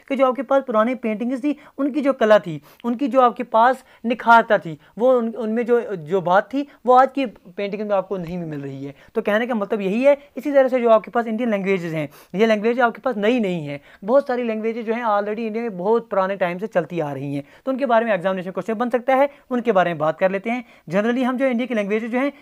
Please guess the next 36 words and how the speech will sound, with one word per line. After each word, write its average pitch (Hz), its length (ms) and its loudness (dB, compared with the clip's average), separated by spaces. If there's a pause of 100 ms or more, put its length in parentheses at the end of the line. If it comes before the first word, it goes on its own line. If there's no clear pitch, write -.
(120)
इन्हें 285 240 2
कुछ 285 320 -6 (520)
इस 269 140 -4
तरह 220 140 0
की 202 60 -4
कैटेगरी 185 320 0
में 202 120 -4
जो 175 100 -4
है 196 80 0
डिवाइड 151 240 -4
कर 151 100 -10
सकते 143 240 -16
हैं। 135 160 -14 (800)
Mainly 190 220 0
आपके 214 180 4
पास 220 180 2
इंडिया 214 160 -4
की 226 120 -4
जो 214 80 -2
लैंग्वेज 180 360 -2
हैं, 262 120 -4 (240)
इन 269 160 2
मेन 233 220 2
कैटेगरीज 185 320 -2
में 190 60 -2
हम 185 100 -2
डिवाइड 151 220 0
करते 143 220 -12
हैं। 127 140 -12 (240)
नंबर 156 180 -2
फर्स्ट 240 280 -2
आपके 226 200 4
पास 233 240 6
आ 233 100 6
रहा 240 120 6
है, 254 140 2